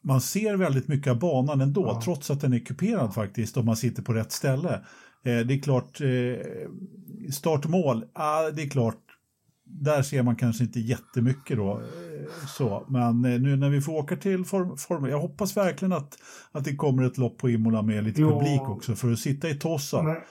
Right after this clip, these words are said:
Speaker 1: Det finns inget bättre faktiskt, för då ser man en, när de kommer farande,
Speaker 2: Ja,
Speaker 1: Tamburello
Speaker 2: just det,
Speaker 1: där, och så
Speaker 2: Tossa,
Speaker 1: Villeneuve-,
Speaker 2: ja.
Speaker 1: ja, och Villeneuve-chikanen,
Speaker 2: Och sen
Speaker 1: och
Speaker 2: upp
Speaker 1: så
Speaker 2: för
Speaker 1: är det
Speaker 2: backen.
Speaker 1: hårnålen. Och så gasar de
Speaker 2: Ja.
Speaker 1: på liksom, eh, rätt upp. Jag kommer ihåg när jag var där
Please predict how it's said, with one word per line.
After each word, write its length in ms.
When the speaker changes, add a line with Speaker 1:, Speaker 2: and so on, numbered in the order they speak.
Speaker 1:
Det 100
finns 400
inget 180
bättre 320
faktiskt, 360
för 80
då 100
ser 320
man 180
en, 380
när 120
de 120
kommer 360
farande, 560
Speaker 2:
Ja, 420
Speaker 1:
Tamburello 420
Speaker 2:
just 160
det, 60
Speaker 1:
där, 60
och 60
så 80
Speaker 2:
Tossa, 240
Speaker 1:
Villeneuve-, 180
Speaker 2:
ja. 220
Speaker 1:
ja, 380
och 160
Villeneuve-chikanen, 600
Speaker 2:
Och 80
sen 220
Speaker 1:
och 60
Speaker 2:
upp 60
Speaker 1:
så 100
Speaker 2:
för 60
Speaker 1:
är 40
det 60
Speaker 2:
backen. 340
Speaker 1:
hårnålen. 500
Och 160
så 80
gasar 500
de 80
Speaker 2:
Ja. 80
Speaker 1:
på 240
liksom, 440
eh, 360
rätt 280
upp. 260
Jag 220
kommer 180
ihåg 160
när 60
jag 80
var 80
där 300